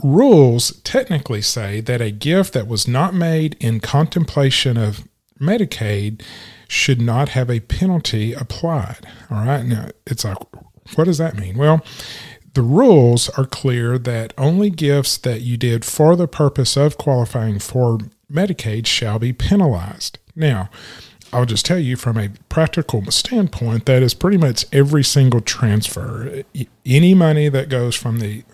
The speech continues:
applicant's bank account, not to their s-, spouse, but to a kid or to someone else, is going to be scrutinized. And if you cannot produce receipts or show that,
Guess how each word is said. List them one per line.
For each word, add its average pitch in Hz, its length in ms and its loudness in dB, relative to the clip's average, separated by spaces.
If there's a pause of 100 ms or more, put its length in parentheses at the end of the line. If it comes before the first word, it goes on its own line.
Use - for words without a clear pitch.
(180)
applicant's 151 540 -2
bank 139 260 -2
account, 135 560 -6
not 117 280 -8
to 139 80 -2
their 147 160 -2
s-, - 160 -12 (180)
spouse, 131 640 -2
but - 220 -8
to 110 220 -6
a 92 60 -8
kid 165 500 -2
or 117 140 0
to 104 400 -6 (540)
someone 156 480 2
else, 175 320 2
is 120 100 0
going 135 240 0
to 151 160 -2
be 127 260 -2
scrutinized. 110 1040 -4
And 123 200 -4
if 113 180 -8
you 123 80 -6
cannot 127 540 -4
produce 151 500 -2
receipts - 800 -4 (640)
or 120 260 2
show 180 440 4
that, 123 180 4